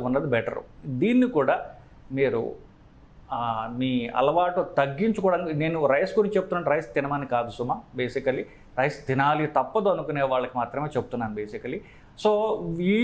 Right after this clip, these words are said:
రైస్ ఎన్నిసార్లు తినాలి నెక్స్ట్? So ఇది ఎలా, రైస్ వెరైటీస్ గురించి మాట్లాడాం. బ్రేక్‌ఫాస్ట్ తినడం అనేది చాలామందికి చాలా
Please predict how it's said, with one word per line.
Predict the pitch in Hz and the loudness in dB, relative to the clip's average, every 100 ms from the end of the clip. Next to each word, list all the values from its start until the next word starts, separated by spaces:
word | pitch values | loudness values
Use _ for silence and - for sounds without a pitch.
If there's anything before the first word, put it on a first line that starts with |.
| 247 196 | 4 4
రైస్ | 175 190 - 131 - - - - 156 | 4 2 -2 -4 -6 -16 -20 -4 2
ఎన్నిసార్లు | 185 165 156 135 127 | 2 4 2 2 0
తినాలి | 120 117 113 | 0 0 -2
నెక్స్ట్? | 113 - - - - - - | -8 -10 -16 -18 -20 -20 -8
So | 156 139 - - 165 165 | -2 -2 -4 -14 -2 0
ఇది | 190 - 139 | 0 2 2
ఎలా, | 139 139 120 | 2 2 4
రైస్ | 127 147 131 110 | 2 0 -2 0
వెరైటీస్ | 120 131 131 120 131 | 2 2 -2 -4 -4
గురించి | - 113 | -6 -4
మాట్లాడాం. | 107 110 104 110 - - - - - - - 135 | -4 -4 -6 -8 -14 -20 -20 -20 -20 -16 -4 2
బ్రేక్‌ఫాస్ట్ | 202 233 - 202 208 196 - 185 - - | 4 2 -2 0 2 0 -2 -4 -2 0
తినడం | 151 156 147 | 2 2 0
అనేది | 147 160 170 | -2 -4 -4
చాలామందికి | 147 147 175 175 165 147 143 143 - | -2 2 2 2 0 -4 -6 -8 -6
చాలా | 123 | -4